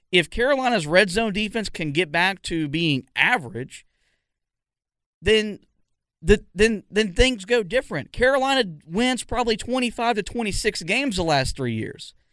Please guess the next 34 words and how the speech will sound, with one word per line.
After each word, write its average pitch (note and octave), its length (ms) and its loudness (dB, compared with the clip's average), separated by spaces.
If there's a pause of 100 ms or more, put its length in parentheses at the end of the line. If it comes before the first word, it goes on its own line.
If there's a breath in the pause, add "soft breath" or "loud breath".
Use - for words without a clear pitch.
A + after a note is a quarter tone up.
(340)
because G3 300 2
they G3+ 100 2
were F#3+ 280 0
giving F#3+ 240 0
up G3 160 0
field E3 340 0
goals F#3 220 4
instead G#3+ 180 -2
of F#3+ 60 -6
touchdowns. A#2 580 -4
So G3+ 320 0 (640 soft breath)
all C4 240 2
those A#3 260 0
little G3+ 280 0
things, - 600 -8 (340)
that, F3+ 380 -2
that, A#3+ 140 0
that's B3 180 0
why C4 120 4
yards G#3+ 380 0
don't F#3 140 -4
really G3 200 -2
matter F3+ 380 0 (100)
in, D#3 100 -2
in D3+ 160 0
today's, D3+ 400 0
I F3 60 0
mean, G#3+ 160 0
it G3 140 2
matters G#3+ 380 2
to G3+ 100 -2
a - 40 0
certain G3 300 0
degree, B3 440 0